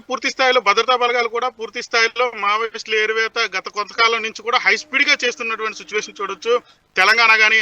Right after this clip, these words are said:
ఆంధ్ర గానీ, ఛత్తీస్గఢ్, మరొక వైపు ఒరిస్సా కూడా అగ్రెసివ్ గా వెళ్తేటటువంటి పరిస్థితి. మావోయిస్టులను ఏరివేత పూర్తి చేయాలి, మావోయిస్ట్ అనేవారు లేకుండా ఉండాలంటూ కూడా గత కొంతకాలంలోనూ నాలుగు రాష్ట్రాలకు సంబంధించిన భద్రతా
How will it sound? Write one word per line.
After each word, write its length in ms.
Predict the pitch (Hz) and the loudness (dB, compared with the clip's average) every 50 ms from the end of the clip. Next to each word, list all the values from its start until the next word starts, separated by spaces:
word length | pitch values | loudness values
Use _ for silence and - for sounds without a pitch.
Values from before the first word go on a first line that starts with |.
| 208 190 | 4 2
ఆంధ్ర 200 | 196 214 214 220 214 208 | 2 2 2 0 0 0
గానీ, 200 | 208 202 208 208 208 - _ - _ _ _ _ - | 0 -2 -2 -4 -6 -6 _ -20 _ _ _ _ -8
ఛత్తీస్గఢ్, 580 | 208 202 196 240 226 190 190 220 220 214 214 214 214 208 190 190 | -8 -6 -4 -4 -6 -2 2 2 2 4 2 0 -4 -4 -4 -2
మరొక 200 | 190 202 208 208 | -2 -2 0 0
వైపు 160 | 214 214 190 196 180 | -2 -4 -4 -6 -8
ఒరిస్సా 240 | 185 - - 233 220 214 | -8 -4 -4 -4 -2 -2
కూడా 180 | 214 208 214 214 208 170 165 | -4 -4 -2 -2 -2 -2 -4
అగ్రెసివ్ 380 | 165 185 254 247 - 285 277 269 | -4 -4 -4 -2 -2 -2 0 2
గా 60 | 262 240 | 2 0
వెళ్తేటటువంటి 580 | 233 214 - 220 208 208 202 190 196 185 170 180 | 0 0 -2 -6 -4 -4 -4 -6 -6 -8 -8 -8
పరిస్థితి. 260 | 160 - - - 156 147 _ - - - - _ - 160 | -10 -10 -10 -10 -10 -10 _ -14 -20 -20 -18 _ 2 6
మావోయిస్టులను 540 | 185 208 233 247 254 240 - - 247 233 220 214 214 | 6 8 8 6 4 2 0 -2 2 4 4 6 6
ఏరివేత 300 | 220 233 233 240 233 247 - _ - | 6 6 4 2 0 -2 -10 _ -10
పూర్తి 220 | 226 233 - 247 202 233 | -10 -10 -8 -6 0 2
చేయాలి, 300 | 226 226 233 220 226 262 262 - - - _ _ _ - 175 | 2 4 4 2 0 -4 -4 -6 -12 -20 _ _ _ -4 -2
మావోయిస్ట్ 400 | 190 214 233 240 233 - - 240 226 | 0 0 0 0 -2 -2 -2 -4 -4
అనేవారు 320 | 233 233 233 226 226 220 208 208 | -2 -2 -2 -2 -2 -2 0 -2
లేకుండా 360 | 208 208 214 220 226 226 220 208 | -2 -2 -2 -6 -4 -2 -2 -2
ఉండాలంటూ 360 | 202 202 214 214 214 214 214 220 208 | -2 -2 -2 -2 -2 -4 -8 -8 -6
కూడా 160 | 214 220 247 262 247 - - - _ _ - | -4 -2 -2 -4 -4 -10 -16 -20 _ _ -4
గత 120 | - - - - | -2 -2 -2 -4
కొంతకాలంలోనూ 1400 | 220 226 - _ _ _ _ _ _ _ _ _ - - 247 240 - 247 240 247 247 233 - 240 240 247 269 277 294 277 - _ _ _ _ _ | -6 -6 -8 _ _ _ _ _ _ _ _ _ -6 -6 -6 -2 0 0 0 0 0 -2 -2 -2 -2 0 -2 -2 -4 -6 -12 _ _ _ _ _
నాలుగు 300 | 151 151 175 214 262 269 285 285 | -4 0 0 0 0 2 2 2
రాష్ట్రాలకు 460 | 277 277 - - 285 269 262 262 247 | 2 2 2 0 -2 -2 -2 -4 -6
సంబంధించిన 480 | 247 247 240 247 247 247 254 247 233 233 226 | -8 -8 -6 -6 -8 -8 -10 -10 -8 -4 -2
భద్రతా 320 | 226 220 202 226 220 254 | -2 0 0 0 0 0